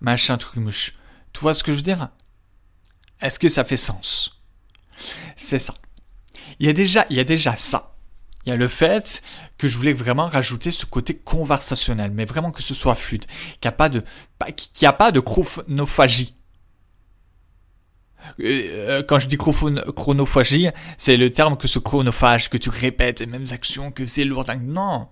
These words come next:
Est-ce que c'est lourdingue quand tu discutes avec des amis en soirée ? Pas du tout.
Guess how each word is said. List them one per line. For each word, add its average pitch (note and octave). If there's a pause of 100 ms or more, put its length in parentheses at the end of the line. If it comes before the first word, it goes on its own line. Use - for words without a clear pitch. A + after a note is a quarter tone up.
(380)
Est-ce -
que C3
c'est A#2
lourdingue A2
quand A#2
tu G#2+
discutes -
avec A2
des G#2+
amis A2
en A2+
soirée ? G#2+ (540)
Pas A2
du B2
tout. F3